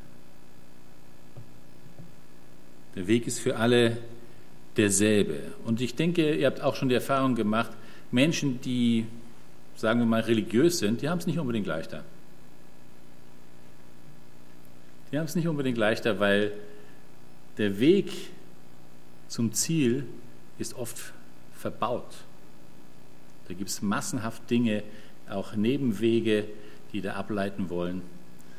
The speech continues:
Also, so ist es nicht. Es geht ja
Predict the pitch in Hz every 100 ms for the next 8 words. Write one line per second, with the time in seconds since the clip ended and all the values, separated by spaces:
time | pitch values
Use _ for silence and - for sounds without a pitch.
0 | - - 101 107 110 104 104 - - -
1 | - - - - - - - - - 107
2 | 98 90 - 80 - - - - - -
3 | - - - - - - - - - -
4 | - - - - - - - - - -
5 | - - - - - - - - - 147
6 | 165 117